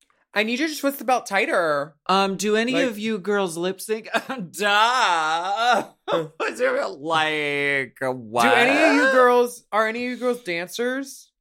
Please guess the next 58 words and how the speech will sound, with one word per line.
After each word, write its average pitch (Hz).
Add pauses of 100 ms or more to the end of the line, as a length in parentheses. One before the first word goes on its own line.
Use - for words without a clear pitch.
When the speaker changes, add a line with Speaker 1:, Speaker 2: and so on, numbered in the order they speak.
(280)
Speaker 2:
Um, 240
well, 277
I'm, 269
I'm, 233
I'm, 208
I'm 247
not 269
saying 302
I'm 185
a 170
dancer, 151
but 143
I 139
do 151
dance. 110
And 135
I'm 143
not 147
saying 131
I'm 107
not 160
a 170
dancer, 110
but 107
I 104
also 104
don't 82
dance. - (1160)
Well, 190
Speaker 1:
Hmm. 151
Speaker 2:
why 165
don't 220
we 233
do 208
a 185
little 160
Speaker 1:
So 170
Speaker 2:
more 170
Speaker 1:
are -
you 156
a -
dancer? 139
Speaker 2:
listening? 196 (420)
Why 165
don't 214
we 233
do 208
a 185
little 151
more 151
listening? 139
Because 135
when 123
we're 110
talking, 160
we're 135
not 120
what? 110